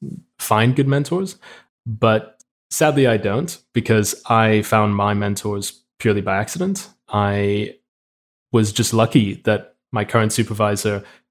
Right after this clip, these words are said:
found my application, thought, "Hey, this guy seems like a good person to work with,"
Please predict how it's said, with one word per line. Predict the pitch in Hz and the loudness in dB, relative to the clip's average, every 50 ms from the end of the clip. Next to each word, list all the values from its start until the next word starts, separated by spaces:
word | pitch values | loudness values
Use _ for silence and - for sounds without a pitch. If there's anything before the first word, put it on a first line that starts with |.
| _ _ _ - | _ _ _ -6
found | - - 113 113 113 | -2 0 2 2 4
my | 110 110 | 2 2
application, | 107 107 110 - 117 113 110 - 170 175 170 | 0 0 0 0 0 0 2 2 0 0 0
thought, | - - 107 107 104 - _ _ _ _ _ _ - | 0 0 0 0 -2 -4 _ _ _ _ _ _ 0
"Hey, | - 175 170 110 | 2 2 4 4
this | 107 117 - - | 2 2 2 2
guy | 117 110 104 | 0 0 0
seems | - - 110 107 101 - | 0 0 0 0 0 0
like | 110 104 104 98 - - - - _ _ _ _ _ - | 0 -2 -2 -2 -6 -8 -10 -10 _ _ _ _ _ -8
a | 117 | -2
good | - 113 104 | -2 -2 0
person | - 117 110 - 113 | 2 0 0 2 0
to | 107 | 0
work | 101 107 110 107 - | 0 0 0 0 0
with," | 160 180 175 | 0 -2 -2